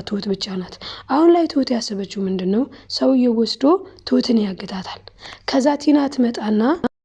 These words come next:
«አንቺ» ብሎ ሰው አትራፊ፣ ከኔ እጅ አባባን እንዳስመለጥሽው ከዚህ ሰውዬ እጅ ግን ማንም ሊያስመልጥሽ አይችልም ትላታለች ማለት ነው። ታዲያ በዛ ሰዓት አባባና ዳኒ እንዲሁም ካሌብ ሆነው ፍለጋ ይደክማሉ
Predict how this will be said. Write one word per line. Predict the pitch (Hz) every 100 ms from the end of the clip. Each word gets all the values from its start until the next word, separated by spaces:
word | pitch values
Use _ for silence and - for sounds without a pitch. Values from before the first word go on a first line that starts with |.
| _
«አንቺ» | 269 277 262 247
ብሎ | 254 285
ሰው | 262
አትራፊ፣ | 220 202 214 185 180 175 - _ - -
ከኔ | 277 262
እጅ | 277 262
አባባን | 226 208 208 233 220
እንዳስመለጥሽው | 190 196 - 226 226 254 339 349 - - -
ከዚህ | 339 302
ሰውዬ | 285 254 240
እጅ | 240 254
ግን | 294 233
ማንም | 202 226 233 220
ሊያስመልጥሽ | 208 - 208 202 220 349 - - - -
አይችልም | 233 226 233 214
ትላታለች | 190 196 196 196 196 196
ማለት | 202 190 190 -
ነው። | 190 - - - - -
ታዲያ | - 285 302
በዛ | 302 285
ሰዓት | 277 285 285
አባባና | 254 214 233 214 254 240 208 202 -
ዳኒ | 196 208 202 226 277 302 - - - -
እንዲሁም | 240 240 233
ካሌብ | 233 233 233 233
ሆነው | 226 233 311
ፍለጋ | - 208 202 190 202
ይደክማሉ | 196 185 202 - 202 196